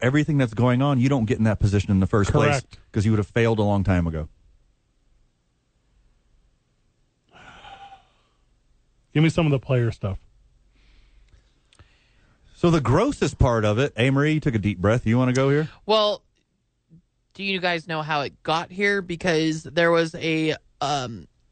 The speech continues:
Speaker 3: Northwestern football player emailed Christina Miner, the school senior associate athletic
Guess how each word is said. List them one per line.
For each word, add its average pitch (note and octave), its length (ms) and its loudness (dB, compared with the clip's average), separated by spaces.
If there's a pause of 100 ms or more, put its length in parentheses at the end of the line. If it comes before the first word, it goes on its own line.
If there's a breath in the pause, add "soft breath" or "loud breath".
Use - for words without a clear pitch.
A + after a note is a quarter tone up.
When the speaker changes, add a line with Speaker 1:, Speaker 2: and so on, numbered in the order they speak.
(180)
Speaker 3:
Northwestern F#3 720 -2
football F3 340 -2
player D#3 320 0
emailed E3 460 -2
Christina F3 580 -4
Miner, D3+ 440 -2
the E3 160 -4
school E3+ 460 -2
senior F3 320 -4
associate E3 500 -4
athletic D3+ 400 -2